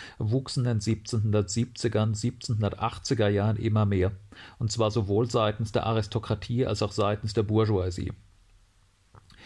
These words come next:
Schauen wir uns kurz an, wie dieses System beschaffen war. Frankreich war im siebzehnten Jahrhundert unter Ludwig dem Dreizehnten und Ludwig dem Vierzehnten zu einer absoluten Monarchie geworden.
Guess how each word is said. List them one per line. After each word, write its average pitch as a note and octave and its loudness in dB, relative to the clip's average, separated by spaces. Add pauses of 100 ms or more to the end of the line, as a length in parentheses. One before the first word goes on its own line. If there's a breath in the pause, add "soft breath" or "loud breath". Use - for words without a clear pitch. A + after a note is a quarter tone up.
(300 loud breath)
Schauen A#2+ 0
wir C3+ 2
uns B2 -6
kurz A#2+ 0
an, G#2+ 2
wie A#2 2
dieses A2 -2
System G#2 0
beschaffen G#2 -2
war. - -8 (1080 soft breath)
Frankreich B2 -2
war B2+ 4
im A2+ 2
siebzehnten A#2 -2
Jahrhundert A#2 2
unter A#2 0
Ludwig A2+ 0
dem G2+ 0
Dreizehnten A2+ 0
und G#2+ -2
Ludwig A2+ 0
dem G#2 -2
Vierzehnten A2+ 0 (260 loud breath)
zu - -2
einer A2+ 0
absoluten A2+ 0
Monarchie G2+ 0
geworden. G#2 -2